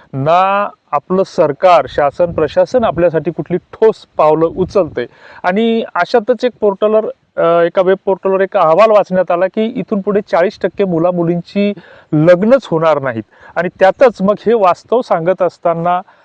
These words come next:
आज घडीला बरीच मुलं मुली ही,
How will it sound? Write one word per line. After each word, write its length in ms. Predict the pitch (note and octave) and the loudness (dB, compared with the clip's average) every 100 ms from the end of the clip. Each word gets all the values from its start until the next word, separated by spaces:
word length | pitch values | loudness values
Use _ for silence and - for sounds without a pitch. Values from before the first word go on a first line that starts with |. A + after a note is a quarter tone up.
| _ - - | _ -18 -4
आज 380 | C#3+ D#3 F#3 F#3+ _ _ | 2 4 4 0 _ _
घडीला 440 | D3 C#3+ E3 F3 E3+ | -4 -2 0 2 0
बरीच 680 | A2+ C#3+ D3+ G#3 A#3+ - - A3+ | 0 0 0 0 -4 -8 -8 -8
मुलं 440 | C#3 D3 D#3 F3+ E3 | -4 -2 0 0 -2
मुली 380 | D3 D3+ E3+ | -4 -4 -4
ही, 460 | D#3+ - E3 E3+ | -4 -4 -4 -4